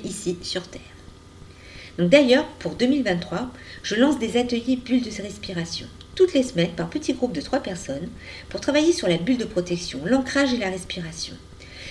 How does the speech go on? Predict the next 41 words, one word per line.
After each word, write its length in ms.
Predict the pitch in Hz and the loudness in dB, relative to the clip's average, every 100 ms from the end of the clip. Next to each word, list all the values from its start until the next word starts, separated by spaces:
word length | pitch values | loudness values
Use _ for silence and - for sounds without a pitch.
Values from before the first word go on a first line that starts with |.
| - | -4
Donc 120 | 185 | -4
si 120 | - 370 | -2 4
cela 240 | 381 349 | 10 10
vous 160 | 240 214 | 8 -2
intéresse 440 | 180 165 185 233 | -2 -2 -2 -4
d'y 100 | 175 | -6
participer, 680 | 151 - 160 - - 170 - | -6 -8 -10 -10 -6 -6 -4
envoyez-moi 420 | 180 233 262 285 294 | 2 4 4 4 0
un 60 | |
message 340 | 190 180 214 175 | -2 -6 -6 -6
en 60 | |
M 160 | 139 139 | -6 -8
P 200 | - 170 | -6 -8
sur 180 | - 175 | -6 -8
Facebook 380 | 170 220 269 302 | -6 -6 -6 -6
ou 40 | |
Instagram. 460 | 196 175 170 - - - - - - - - - 180 | -8 -8 -10 -10 -18 -20 -20 -20 -20 -20 -18 2 2
Les 60 | |
dates 220 | 185 247 | 6 6
des 140 | 196 190 | 6 -2
cours 220 | 285 277 | 0 0
seront 220 | 202 170 | 0 0
mises 180 | 165 165 | 0 0
en 20 | |
ligne 180 | 165 226 | 0 -2
bientôt 300 | 180 170 170 | -2 -2 -2
sur 160 | - 175 | -6 -6
mes 120 | - | -8
pages. 140 | - - - - - - - - - - | -12 -16 -18 -18 -20 -20 -20 -20 -16 -6
Donc 120 | 185 | 2
le 100 | 247 | 2
but 220 | 254 330 | 4 0
de 80 | 247 | 0
ces 200 | 240 226 | 0 -2
cours, 260 | - 302 311 | -2 -2 -2
c'est 140 | - | -4
de 120 | 185 | -2
vous 80 | 190 | -4
faire 240 | 208 269 254 | 0 2 2
du 140 | 196 | 0
bien 240 | 175 196 | -4 -4